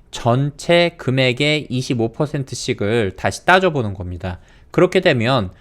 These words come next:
사만 사천 달러의 이십오 프로 씩, 즉 사분의 일 씩이라면 만 천 달러씩이 될 겁니다. 그러면 주식은 만 오천오백 달러인데 이것을 만 천 달러로 맞춰주려면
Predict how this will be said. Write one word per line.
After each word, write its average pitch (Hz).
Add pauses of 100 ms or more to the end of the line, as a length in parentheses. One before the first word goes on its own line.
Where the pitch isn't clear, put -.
(100)
사만 151
사천 139
달러의 127
이십오 113
프로 110
씩, -
즉 -
사분의 117
일 123
씩이라면 123 (300)
만 110
천 180
달러씩이 147
될 95
겁니다. 90 (320)
그러면 143
주식은 131 (340)
만 135
오천오백 120
달러인데 107
이것을 143
만 104
천 180
달러로 160
맞춰주려면 98